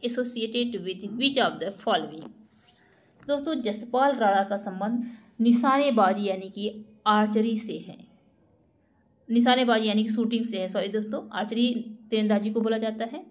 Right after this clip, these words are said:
तो जसपाल राणा का संबंध निशानेबाजी से है। भारत के जसपाल राणा ने आठ स्वर्ण पदक जीतकर आठवीं तक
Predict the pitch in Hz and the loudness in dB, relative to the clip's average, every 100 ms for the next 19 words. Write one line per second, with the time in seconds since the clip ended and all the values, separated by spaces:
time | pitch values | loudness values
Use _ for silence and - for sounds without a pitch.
0 | _ _ _ _ _ _ _ _ _ _ | _ _ _ _ _ _ _ _ _ _
1 | _ _ _ _ _ 359 370 415 440 415 | _ _ _ _ _ _ _ _ _ _
2 | 370 370 403 _ _ _ _ _ _ _ | _ _ -20 _ _ _ _ _ _ _
3 | _ 302 320 - 240 240 240 269 285 247 | _ 2 2 0 4 4 8 8 10 8
4 | 220 220 226 220 240 247 240 196 220 214 | 6 4 2 4 6 8 8 6 4 4
5 | 220 226 247 302 330 427 - _ _ _ | 4 4 0 -2 -2 -6 -12 _ _ _
6 | _ - 220 254 311 302 294 262 - 240 | _ -6 2 4 4 2 -2 -2 -2 0
7 | 240 226 214 226 226 - 220 247 240 247 | 2 2 2 0 -2 0 2 2 -2 -2
8 | 214 214 208 208 202 220 214 196 214 - | -2 -4 -4 -6 -6 -8 -6 -6 -8 -12
9 | - _ _ _ - 240 240 277 311 240 | -20 _ _ _ 0 4 4 2 0 -2